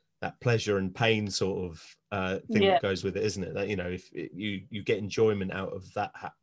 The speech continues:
Speaker 1: that fierceness of the heat sometimes. I know a lot of people
Speaker 2: Yeah,
Speaker 1: like,
Speaker 2: exactly.
Speaker 1: I went, I remember the first time I ever went for a curry and I ordered a, a madras. And that was the first one I went for. And that,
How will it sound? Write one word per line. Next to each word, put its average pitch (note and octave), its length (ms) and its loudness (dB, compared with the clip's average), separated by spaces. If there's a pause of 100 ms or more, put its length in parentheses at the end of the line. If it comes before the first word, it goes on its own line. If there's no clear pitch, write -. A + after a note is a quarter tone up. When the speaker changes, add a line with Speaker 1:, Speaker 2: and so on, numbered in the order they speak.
Speaker 1:
that G2 200 -4
fierceness G2+ 520 0
of F#2+ 100 -6
the F#2 80 -6
heat G#2+ 280 -4
sometimes. F2 640 -8
I G#2+ 60 -2
know G#2+ 160 2
a G#2 40 4
lot A2 120 0
of D#3 60 -8
people G#3 200 4
Speaker 2:
Yeah, F3+ 100 10
Speaker 1:
like, F#3+ 140 4
Speaker 2:
exactly. F3 260 2 (760)
Speaker 1:
I A#2 100 2
went, G#2+ 340 0
I B2 60 2
remember D3 200 2
the A#2 60 2
first C3+ 420 4
time A#2 240 2
I F#2+ 100 0
ever G2 140 -2
went G2 240 0
for F#2+ 200 -2
a F2+ 40 -4
curry F#2 480 2 (480)
and G#2 120 -4
I G#2+ 220 2
ordered G2+ 320 2
a, G2+ 360 4
a G2+ 60 -4
madras. G2+ 680 -2 (720)
And G2 80 0
that G#2 80 0
was F2+ 100 -4
the F#2+ 80 -2
first A2 380 2
one G2+ 140 2
I G2 100 0
went G#2 280 0
for. E2+ 280 -4
And G2 100 -4
that, G#2+ 180 4